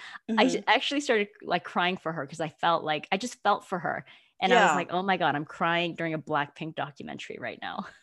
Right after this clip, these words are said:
Speaker 2: No, no. I think one of them said that she felt sad because she didn't get to grow up with her sister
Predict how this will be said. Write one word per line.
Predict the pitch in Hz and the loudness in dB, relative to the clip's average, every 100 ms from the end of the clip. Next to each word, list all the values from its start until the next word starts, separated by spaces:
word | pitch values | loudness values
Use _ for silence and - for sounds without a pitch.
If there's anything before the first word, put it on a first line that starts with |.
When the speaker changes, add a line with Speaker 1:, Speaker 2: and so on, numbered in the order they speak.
| - | 2
Speaker 2:
No, | 254 320 254 | 6 8 8
no. | 220 247 208 | 8 6 6
I | 233 | 4
think | 254 370 | 4 2
one | 226 262 | 4 4
of | 285 | 4
them | 214 202 | 2 4
said | 214 196 | 0 2
that | 190 | 0
she | - 226 | 0 -4
felt | - 214 - | 0 0 2
sad | 185 208 247 | 4 4 4
because | 170 196 180 | -4 -4 -4
she | 202 | -2
didn't | 214 214 | -4 -4
get | 175 | -4
to | 196 | -6
grow | - 175 190 | -6 -2 -2
up | 196 | -2
with | 175 | -8
her | 160 151 | -8 -6
sister | - 214 - - - - | -4 -2 -4 -4 -8 -8